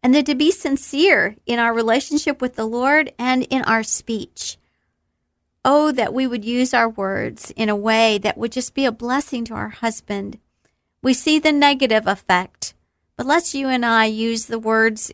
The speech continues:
in a positive way to encourage and to uplift the man that God has given to us by a right expression and then also using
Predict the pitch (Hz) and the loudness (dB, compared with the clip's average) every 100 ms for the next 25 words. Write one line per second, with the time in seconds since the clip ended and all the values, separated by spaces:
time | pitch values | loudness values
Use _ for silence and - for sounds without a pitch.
0 | - 220 214 - - 240 233 214 208 196 | -8 -8 -8 -8 -2 0 0 -6 -6 -4
1 | 190 190 202 - _ _ _ - 240 208 | -4 -6 -10 -14 _ _ _ -14 -10 -8
2 | 220 - - 285 294 294 269 - _ _ | -10 -6 0 2 4 2 -2 -10 _ _
3 | _ - 208 214 - 240 - 247 233 - | _ -6 -4 -4 -2 -4 -2 -2 -2 -2
4 | 220 214 214 190 190 202 - 208 208 202 | -4 -2 -2 -2 -4 -8 -2 -2 -2 -4
5 | 208 - 202 208 - 220 190 185 190 - | -10 -6 -4 -4 -6 -4 0 0 -2 -10
6 | - _ _ _ 202 190 196 196 202 247 | -14 _ _ _ -2 -2 -2 0 2 2
7 | 302 - - 254 247 - 247 254 - _ | 0 -4 -2 0 0 -4 -4 -4 -8 _
8 | _ _ - 220 220 - 233 247 277 233 | _ _ 0 2 2 0 0 0 -2 -2
9 | 247 254 240 208 202 | 0 0 0 -2 -4